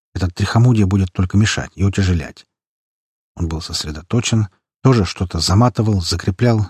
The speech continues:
и постоянно заглядывал через распахнутую дверь в комнату. Я снял вещмешок, отошёл к дальнему краю балкона, сунул его под лыжи, швабры, доски, которые стояли в углу. Рядом с мешком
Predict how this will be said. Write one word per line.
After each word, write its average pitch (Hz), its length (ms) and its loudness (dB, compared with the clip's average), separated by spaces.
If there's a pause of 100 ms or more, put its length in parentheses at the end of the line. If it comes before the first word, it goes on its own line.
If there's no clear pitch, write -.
и 92 60 -4
постоянно 117 500 0
заглядывал 104 540 0
через 92 320 -4
распахнутую 85 760 -4
дверь 82 200 -4
в - 100 -16
комнату. - 500 -14 (1700)
Я 113 120 2
снял 101 260 2
вещмешок, - 800 -4 (140)
отошёл 101 380 -2
к 95 80 0
дальнему 92 400 2
краю 85 300 -4
балкона, 87 600 -4 (380)
сунул 123 360 2
его 98 240 0
под 71 200 -10
лыжи, 104 540 2
швабры, 95 560 0
доски, 95 560 -4
которые 98 380 -2
стояли 85 360 -6
в 82 120 -6
углу. 82 320 -8 (680)
Рядом 92 220 2
с - 120 -4
мешком 123 440 0